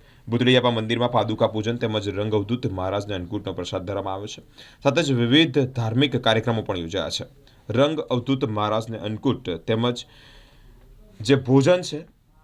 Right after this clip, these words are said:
તે ધરવામાં આવ્યું છે. એકસો પચીસમી જન્મજયંતિ હોય ત્યારે રંગ ભક્તો દ્વારા જ બાવન પાઠ, ગુરુલીલામૃત પારાયણ, ભજન કીર્તન સહિત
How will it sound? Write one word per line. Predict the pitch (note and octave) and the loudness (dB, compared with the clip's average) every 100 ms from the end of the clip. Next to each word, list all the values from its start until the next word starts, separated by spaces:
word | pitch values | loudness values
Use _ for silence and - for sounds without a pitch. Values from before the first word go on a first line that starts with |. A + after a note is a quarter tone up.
| _ | _
તે | E3+ F3 | 0 2
ધરવામાં | D3+ A2 F2+ D2 | 2 0 -2 -8
આવ્યું | A1+ | -12
છે. | - - - _ _ _ - - - | -10 -10 -12 _ _ _ -20 -20 -6
એકસો | A#2+ - | -2 0
પચીસમી | B2+ A#2+ C3+ C3+ A#2 B2+ B2 A#2 - _ - - | 0 0 0 0 2 2 2 0 -10 _ -20 -18
જન્મજયંતિ | G#2+ C3 C3+ B2+ B2+ B2 A#2+ | 0 4 4 4 2 2 -2
હોય | A2+ C3 | -2 0
ત્યારે | B2 A2 A2 G#2+ | 2 2 2 -2
રંગ | G2 C3+ C#3 | 0 0 2
ભક્તો | A#2 - A#2 | 2 2 0
દ્વારા | A2 A2 | 2 2
જ | F2+ - - | 0 -6 -6
બાવન | A2 G#2+ A2 | 2 4 4
પાઠ, | G2+ A2 A#2 - _ - - - - | 2 0 0 -4 _ -20 -20 -20 -10
ગુરુલીલામૃત | A2 C#3+ D#3+ D3+ D3 C#3+ C#3+ C#3+ | 2 6 8 8 6 4 2 0
પારાયણ, | - A2+ A#2+ C3 D#3+ - | 0 2 2 0 -4 -4
ભજન | A2+ A#2+ B2 | 0 2 2
કીર્તન | C3 A#2+ C3 | 0 0 0
સહિત | C3 - B2+ C3 - | -2 -2 0 0 -2